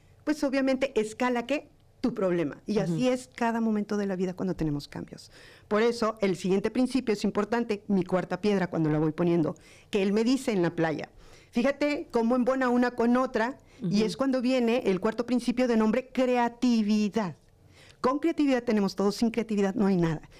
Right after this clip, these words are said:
Speaker 1: ¿Cuántos visionarios no han creado imperios de la nada?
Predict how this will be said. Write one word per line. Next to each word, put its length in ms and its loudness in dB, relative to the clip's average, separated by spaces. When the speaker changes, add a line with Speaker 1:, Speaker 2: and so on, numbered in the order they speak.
Speaker 1:
¿Cuántos 500 2
visionarios 800 0
no 640 2
han 180 -4
creado 560 0
imperios 800 2
de 80 2
la 140 2
nada? 340 -2